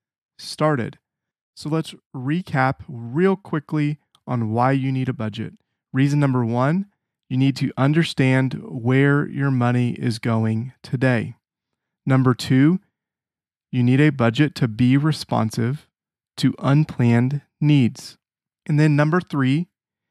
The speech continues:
you need a budget to plan for the future. So let's back up real quickly. What is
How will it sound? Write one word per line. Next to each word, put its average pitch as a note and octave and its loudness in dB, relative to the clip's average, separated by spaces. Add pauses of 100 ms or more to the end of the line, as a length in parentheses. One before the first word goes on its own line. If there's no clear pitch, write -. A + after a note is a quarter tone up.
(240)
you C3 2
need C3 4
a D3+ 4
budget B2 0
to C3+ -6
plan B2 -2 (380)
for A#2 0 (340)
the C3 -2
future. A#2+ -4 (440)
So - 0
let's F3 0 (180)
back D3 -2
up C#3+ 0
real C3+ -2
quickly. B2 -6 (380)
What D3+ -2 (140)
is C#3 -2